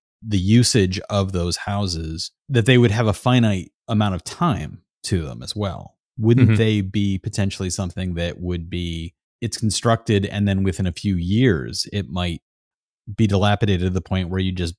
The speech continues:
Speaker 1: three D print another one? Or do you think
Speaker 2: N-
Speaker 1: that these are foreseen as being construction that would withstand time?
Speaker 2: They should be able to withstand time.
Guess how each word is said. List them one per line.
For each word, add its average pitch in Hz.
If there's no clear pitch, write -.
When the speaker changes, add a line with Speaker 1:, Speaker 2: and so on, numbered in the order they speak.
Speaker 1:
three 104
D 90
print 90
another 90
one? 165
Or 90
do 104
you 101
think 95
Speaker 2:
N- 135
Speaker 1:
that 95
these 98
are 95
foreseen 110
as 95
being 90
construction 98
that 87
would 85
withstand 90
time? -
Speaker 2:
They 127
should -
be 123
able 104
to 104
withstand 95
time. -